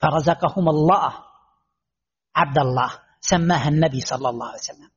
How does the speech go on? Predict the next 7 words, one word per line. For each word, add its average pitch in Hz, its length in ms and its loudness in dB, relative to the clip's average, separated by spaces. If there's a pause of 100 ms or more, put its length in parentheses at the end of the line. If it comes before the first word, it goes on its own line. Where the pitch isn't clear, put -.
(500)
خرج 202 380 2
من 180 220 4
صلبه 196 400 2 (180)
عشرة - 460 -12 (840)
كلهم 220 420 0
يقرؤون 151 540 0
القرآن. - 640 -10